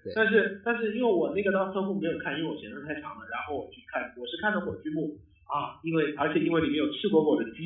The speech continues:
Speaker 2: 情，然后但是当环太开始，然后就是那个 Rowley 回来以后，不是他们在那个升降机上面下来，不是第一次看到两个博士嘛？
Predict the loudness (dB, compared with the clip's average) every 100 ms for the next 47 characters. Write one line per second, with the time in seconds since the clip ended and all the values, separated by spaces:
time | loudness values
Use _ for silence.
0 | -4 -4 -6 -10 -16 -20 4 6 10 10
1 | 10 8 6 0 -2 -2 -2 6 8 8
2 | 4 -10 -14 -4 -4 -2 0 -2 -2 -4
3 | -4 -6 -14 -14 -12 -10 -10 -10 -10 -10
4 | -16 -12 -8 -8 0 4 6 4 2 0
5 | 0 0 0 -2 -4 -6 -2 0 -2 -6
6 | -12 -14 -16 -12 -6 -6 -6 -12 -20 -4
7 | -2 -2 0 2 2 -2 -6 -18 -16 -4
8 | 2 4 2 0 -4 -4 -2 2 2 0
9 | -8 -10 -10 -4 -2 -2 -4 0 0 -2
10 | -8 -2 4 8 8 6 -2 -10 -12 -12
11 | -8